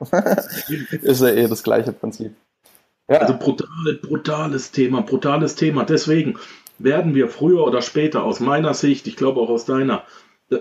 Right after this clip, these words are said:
Speaker 2: das System muss kollabieren.
Speaker 1: Ja.
Speaker 2: Tut's auch immer wieder und es werden immer wieder neue aufgesetzt. Und wie nah waren wir dran? Griechenland, zweitausendvierzehn war's, glaub ich.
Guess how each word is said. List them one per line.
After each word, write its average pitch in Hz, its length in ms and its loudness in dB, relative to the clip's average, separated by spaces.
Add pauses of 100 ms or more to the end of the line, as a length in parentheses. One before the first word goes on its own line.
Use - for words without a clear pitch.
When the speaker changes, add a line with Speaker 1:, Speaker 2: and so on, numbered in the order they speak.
(580)
Speaker 2:
das - 180 0
System 131 500 2
muss 151 300 0
kollabieren. 185 720 0 (180)
Speaker 1:
Ja. - 120 -2 (600)
Speaker 2:
Tut's 220 240 4
auch 131 160 4
immer 123 220 2
wieder 135 160 4
und 180 100 4
es - 120 -2
werden 143 200 0
immer 139 200 0
wieder 135 140 2
neue 127 260 2
aufgesetzt. 156 640 0 (260)
Und 127 220 0
wie 170 100 2
nah 147 280 2
waren 139 220 0
wir 131 120 2
dran? 196 440 2 (180)
Griechenland, 175 680 2 (320)
zweitausendvierzehn 151 1040 0 (520)
war's, 151 220 0
glaub 175 240 4
ich. 196 160 -2